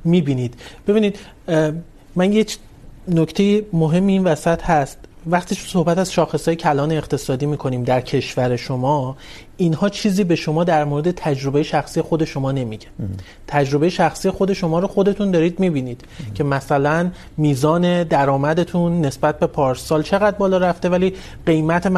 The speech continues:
Speaker 1: اقلامی که مصرف می‌کنید چقدر بالا رفته و به همین خاطر مجبور شدید چه تغییراتی در زندگیتون بدین.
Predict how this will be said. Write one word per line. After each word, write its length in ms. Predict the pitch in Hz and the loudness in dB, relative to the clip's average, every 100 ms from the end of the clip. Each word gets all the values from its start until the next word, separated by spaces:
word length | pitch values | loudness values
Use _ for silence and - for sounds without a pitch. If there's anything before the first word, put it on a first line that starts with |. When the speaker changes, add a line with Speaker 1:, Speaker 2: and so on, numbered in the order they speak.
| 180 | 0
Speaker 1:
اقلامی 400 | 156 143 151 165 | 0 2 2 2
که 80 | 180 | 0
مصرف 440 | 156 143 156 - | 0 0 0 0
می‌کنید 260 | 143 147 180 | 0 0 0
چقدر 240 | 190 180 | 2 2
بالا 260 | 170 175 170 | 2 2 4
رفته 280 | 165 160 175 | 2 0 0
و 120 | 156 | 0
به 100 | 143 | 2
همین 180 | 147 165 | 0 -2
خاطر 200 | 170 170 | -2 0
مجبور 320 | 156 139 143 | 0 0 -2
شدید 320 | - 156 - - - - - | -2 -4 -4 -16 -18 -18 -4
چه 120 | 175 | -4
تغییراتی 640 | - 147 139 139 147 151 | 2 0 2 0 0 2
در 200 | 123 120 | 2 2
زندگیتون 560 | 120 123 120 117 131 120 | 0 -2 -2 -4 -6 -4
بدین. 260 | 113 120 | -4 -6